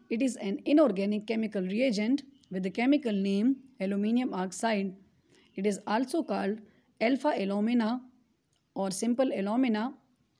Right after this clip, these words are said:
alundum or allo oxide. It is found naturally as a corundum,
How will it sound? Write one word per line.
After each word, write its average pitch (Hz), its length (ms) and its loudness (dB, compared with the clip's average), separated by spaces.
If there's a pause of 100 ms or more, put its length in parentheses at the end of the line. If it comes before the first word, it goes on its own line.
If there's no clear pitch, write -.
alundum 226 580 4 (380)
or 185 220 -2
allo 247 240 2
oxide. 220 540 0 (920)
It 269 120 0
is 330 140 -2
found 262 260 2
naturally 277 560 2
as 190 160 -2
a 185 60 0
corundum, 226 640 2